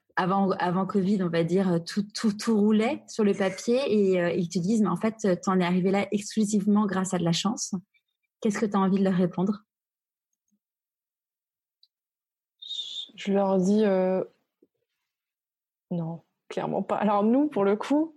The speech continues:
Speaker 2: <laughs> la chance n'est pas un enjeu. <laughs> Je veux dire, on a tellement cumulé les merdes de parcours que euh, je, je,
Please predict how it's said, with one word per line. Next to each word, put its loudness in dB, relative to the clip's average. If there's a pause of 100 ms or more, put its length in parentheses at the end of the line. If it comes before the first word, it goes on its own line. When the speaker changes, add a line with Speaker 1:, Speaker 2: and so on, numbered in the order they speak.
Speaker 2:
<laughs> -10
la 0
chance -2
n'est 0
pas 0
un 0
enjeu. 2
<laughs> -2
Je 0
veux 0
dire, 0 (500)
on 0
a -2
tellement 2
cumulé 4
les 4
merdes 2
de 2
parcours -2 (520)
que 2 (300)
euh, -2
je, -12
je, -2